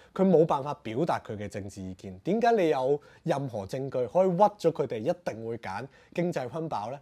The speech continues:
你憑咩噉覺得呢？所以 Sam 呢，就覺得呢種人民唔係噉諗嘅呢個諗法呢，根本就係荒謬。Sam 喺呢個 chapter 入邊呢，甚至提出咗個例子呢，去顯示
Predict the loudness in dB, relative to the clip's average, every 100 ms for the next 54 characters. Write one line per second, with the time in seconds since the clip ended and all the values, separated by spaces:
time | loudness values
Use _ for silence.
0 | -6 -6 -6 -10 -4 2 2 2 -4 -6
1 | -8 -10 -16 -2 6 6 8 8 8 8
2 | 2 0 0 0 2 2 0 -2 -2 -2
3 | -2 -6 -8 -8 -8 -8 -8 -6 -4 2
4 | 2 2 -4 -8 -4 -2 0 -2 -4 -6
5 | -8 -8 -12 -2 2 2 0 -4 -6 -6
6 | -6 -8 -14 -18 _ _ -2 6 6 6
7 | 4 4 4 2 -2 -4 -6 -6 -6 -8
8 | -6 -6 -4 -4 -6 -8 -8 -2 -2 0
9 | -2 -4 -6 -8 -6 -6 -8 -6 -4 -2
10 | -4 -6 -12